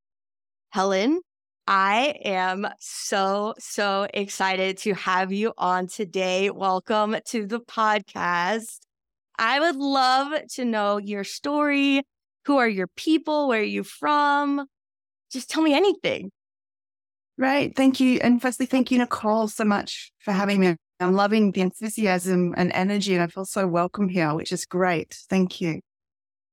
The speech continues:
Speaker 2: So my name's Helen Newman. I come from a town called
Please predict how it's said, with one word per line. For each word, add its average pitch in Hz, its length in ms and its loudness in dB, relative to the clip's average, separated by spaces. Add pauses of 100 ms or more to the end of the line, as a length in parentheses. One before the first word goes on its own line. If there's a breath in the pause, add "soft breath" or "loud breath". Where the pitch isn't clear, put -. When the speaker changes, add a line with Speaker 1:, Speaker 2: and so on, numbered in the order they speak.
(160)
Speaker 2:
So 226 640 4
my 214 200 2
name's 196 220 2
Helen 185 220 -2
Newman. 208 520 2
I 240 560 2
come 254 300 4
from 247 180 2
a 233 80 2
town 214 560 2
called 202 440 0